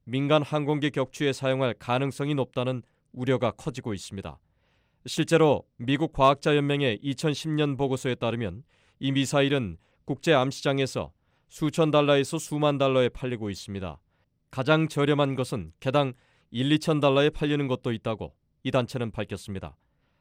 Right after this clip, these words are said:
미국 과학자연맹은 당시 발표한 성명에서 북한이 휴대용 미사일을 세계에 확산시킬 가능성이 크다며 국제사회가 감시를 훨씬 더 강화해야 한다고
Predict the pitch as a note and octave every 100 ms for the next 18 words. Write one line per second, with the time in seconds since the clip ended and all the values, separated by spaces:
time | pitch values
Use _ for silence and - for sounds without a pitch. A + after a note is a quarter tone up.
0 | _ - A#2+ C#3 D#3+ D#3 D3 - D3 C#3+
1 | C#3+ D#3 D#3 C#3 C3+ D3+ C3 C3+ C#3+ C3+
2 | B2 C3 B2 A#2 A2+ B2+ - _ _ _
3 | _ - - D3 C3 - - - E3 E3
4 | D#3+ D3 D3+ C#3+ C3+ F#2 - C#3+ C#3+ A#2
5 | - - D#3 C#3 - D#3 B2+ C3 B2+ C3+
6 | B2+ A#2+ - A#2+ A#2 D#2 _ _ _ _
7 | - C3 D#3 C3+ C#3+ C3+ A2+ - A#2 C3+
8 | B2 D3 D#3+ - D3 - D3 C3+ G2 -
9 | A#2 C3 C3+ C3+ B2+ C3 A#2 G#2 F2+